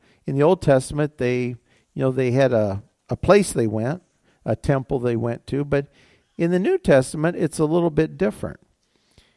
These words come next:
And in, uh, First Corinthians six nineteen, it says, "Do you not know that your body is the temple of the Holy Spirit who is in you, whom you have from God, and you are not your own? For you are bought with a price.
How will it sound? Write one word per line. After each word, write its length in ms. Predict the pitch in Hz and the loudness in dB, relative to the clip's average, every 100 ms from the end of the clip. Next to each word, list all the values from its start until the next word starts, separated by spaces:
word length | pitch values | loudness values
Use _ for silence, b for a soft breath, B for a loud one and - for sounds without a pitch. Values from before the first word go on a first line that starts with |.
| _ | _
And 140 | - 143 | -6 -2
in, 340 | 143 131 120 | -2 -2 -4
uh, 300 | 120 113 113 | -2 -2 -4
First 320 | 107 175 170 | -4 -2 -2
Corinthians 460 | - 175 160 139 117 | 0 -2 0 -2 -4
six 360 | - 151 - - | -4 -4 -4 -6
nineteen, 600 | 135 123 - 143 117 110 | -6 -6 -8 -8 -6 -8
it 100 | - | -8
says, 380 | 143 120 110 - _ _ _ _ _ _ _ - | -2 -2 -2 -10 _ _ _ _ _ _ _ -4
"Do 80 | |
you 140 | 208 330 | 0 0
not 240 | 214 170 | 0 0
know 200 | 135 127 | 0 2
that 120 | 139 | 2
your 100 | 127 | 0
body 420 | 110 110 110 147 175 | 0 -2 -2 0 -2
is 120 | 170 | -2
the 100 | 175 | -2
temple 380 | 165 160 160 165 | -2 -4 -2 -2
of 40 | |
the 60 | 143 | 0
Holy 220 | 156 156 | 0 -2
Spirit 340 | - 156 160 | -4 -2 0
who 160 | 143 147 | 0 0
is 140 | 131 | -2
in 140 | 139 147 | -4 -4
you, 320 | 151 156 143 _ _ _ _ - | -4 -6 -10 _ _ _ _ -4
whom 180 | 151 | -2
you 60 | 156 | 2
have 300 | 131 147 160 | 2 2 0
from 240 | - 151 | -2 -4
God, 340 | 131 113 117 135 | -2 -2 0 -2
and 200 | 135 113 | -4 -4
you 100 | 113 | -2
are 100 | 107 | -2
not 320 | 117 135 - | -2 -6 -6
your 120 | 131 | -8
own? 380 | 113 110 123 151 - _ _ _ _ | -6 -6 -6 -8 -14 _ _ _ _
For 140 | - | -4
you 120 | 139 143 | 0 2
are 120 | 131 | 0
bought 320 | 110 131 147 | 2 2 2
with 120 | 156 | 0
a 60 | 165 | -2
price. 600 | - 139 107 92 95 | -4 -4 -4 -6 -12